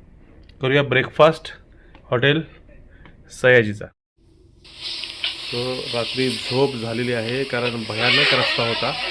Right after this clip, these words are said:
त्याच्यामधून आम्ही आलोय आणि साधारणतः दोन वाजले रात्री यायला. So, अशी तिघांची पण आमची झोप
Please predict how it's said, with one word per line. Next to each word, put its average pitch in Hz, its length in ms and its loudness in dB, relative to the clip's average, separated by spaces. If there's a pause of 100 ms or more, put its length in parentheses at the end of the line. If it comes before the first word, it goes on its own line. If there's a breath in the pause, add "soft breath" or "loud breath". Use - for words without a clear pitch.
(400)
त्याच्यामधून 131 600 0
आम्ही 123 320 0
आलोय 117 320 0 (560)
आणि 120 680 -4 (240)
साधारणतः 127 440 2
दोन 160 240 6
वाजले 139 240 4
रात्री 120 360 2
यायला. 104 200 0 (560)
So, 127 120 2
अशी 143 460 2 (600)
तिघांची 139 360 2
पण 135 120 2
आमची 127 220 0
झोप 123 320 2